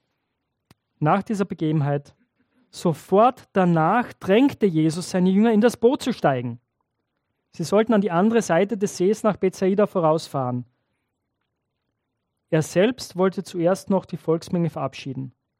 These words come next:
Nachdem er sich von der Menge getrennt hatte, stieg er auf einen Berg, um zu beten.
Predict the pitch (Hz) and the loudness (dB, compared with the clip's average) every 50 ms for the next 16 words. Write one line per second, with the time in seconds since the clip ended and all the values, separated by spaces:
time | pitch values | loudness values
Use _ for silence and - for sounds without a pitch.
0 | _ _ _ _ _ _ _ _ _ _ _ _ _ _ _ - 156 156 - - | _ _ _ _ _ _ _ _ _ _ _ _ _ _ _ -2 0 0 0 2
1 | - 180 226 254 269 247 - 254 214 - - 214 202 190 185 170 165 170 202 226 | 2 4 4 4 4 2 0 -2 -6 -4 -2 0 2 4 4 4 2 2 2 2
2 | 233 - 214 - - - 180 196 240 269 254 - - 139 127 - - 151 147 151 | 0 0 -4 -8 -4 -2 0 2 2 2 2 0 -4 -6 -6 -2 -2 -2 -2 -4
3 | 143 _ _ _ _ _ _ _ _ _ _ _ _ _ _ _ _ _ _ - | -6 _ _ _ _ _ _ _ _ _ _ _ _ _ _ _ _ _ _ -20
4 | - - - 208 220 220 - 233 220 214 220 220 214 - 160 - 185 160 160 156 | -18 -8 -2 -2 0 2 4 4 4 4 4 2 -2 -6 -10 -6 -4 -2 -2 -2
5 | 147 - 156 147 156 165 170 165 - _ _ _ _ _ _ _ _ _ _ _ | 0 0 0 2 2 2 0 -2 -8 _ _ _ _ _ _ _ _ _ _ _
6 | _ _ - 160 160 156 - - 151 143 143 131 120 - 123 120 120 | _ _ -6 -4 -4 -4 -6 -10 -8 -6 -4 -6 -6 -6 -10 -12 -12